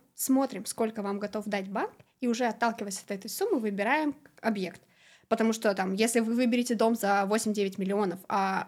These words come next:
вам банк одобрит три, будет неприятно. А когда мы говорим про работу с подрядчиком, это сложнее.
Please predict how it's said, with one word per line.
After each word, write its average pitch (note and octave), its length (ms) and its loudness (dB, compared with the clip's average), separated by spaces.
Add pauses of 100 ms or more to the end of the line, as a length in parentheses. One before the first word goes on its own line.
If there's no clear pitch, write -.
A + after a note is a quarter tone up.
вам G#3+ 220 2
банк G#3+ 200 2
одобрит G#3+ 320 -4
три, A4 120 4 (240)
будет F4 300 0 (380)
неприятно. C4+ 480 -4 (680)
А G#3+ 260 2
когда A3 340 4
мы G#4+ 140 6
говорим C#4+ 420 2
про C4+ 200 2
работу B3+ 340 0
с A3+ 60 -8
подрядчиком, F4 580 0 (100)
это C#4 160 -2
сложнее. D#4 500 4